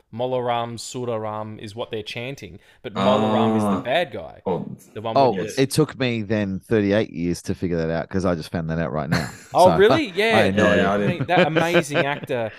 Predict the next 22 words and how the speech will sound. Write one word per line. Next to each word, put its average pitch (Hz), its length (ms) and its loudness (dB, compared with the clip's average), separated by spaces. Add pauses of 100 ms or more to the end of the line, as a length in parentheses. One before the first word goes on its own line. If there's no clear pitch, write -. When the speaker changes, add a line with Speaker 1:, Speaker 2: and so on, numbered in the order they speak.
Speaker 2:
<laughs> - 160 -20
Speaker 1:
with 190 140 -2
the 170 80 -4
Speaker 2:
Mm. 127 40 -14
Speaker 1:
painted 139 420 -6
head, 127 340 -4
you 120 60 -8
know, 117 180 -4
like, 117 240 -6
it's 117 140 -12
got - 140 -18
Speaker 3:
Yeah. 120 100 4
Speaker 1:
that - 120 -2
great 123 360 -6
line 113 200 -8
at - 80 -14
the 110 120 -14
end 110 160 -12
where 110 120 -8
he's 98 160 -8
like, 107 280 -10
um, 104 260 -14